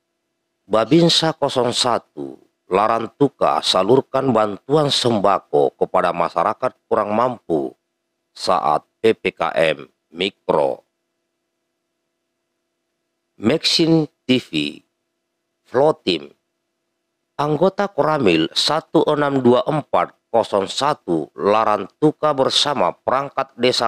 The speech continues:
Kolaka menyerahkan bantuan sembako kepada Bapak Yohanes Seran,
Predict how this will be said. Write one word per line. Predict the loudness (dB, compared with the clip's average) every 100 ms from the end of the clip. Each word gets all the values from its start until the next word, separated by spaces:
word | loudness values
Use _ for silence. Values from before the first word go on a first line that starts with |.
| 0
Kolaka | 2 2 -2 -2 -4 -4 -10 _ _ _ _ _ _
menyerahkan | 0 2 0 -2 _ -4 0 0
bantuan | -2 0 0 2
sembako | 0 0 2 0 0 0 0 0
kepada | -4 -2 -2 -2
Bapak | -2 -4 0 -2 0
Yohanes | 0 0 -2 0 0 0
Seran, | 2 2 2 -2 -6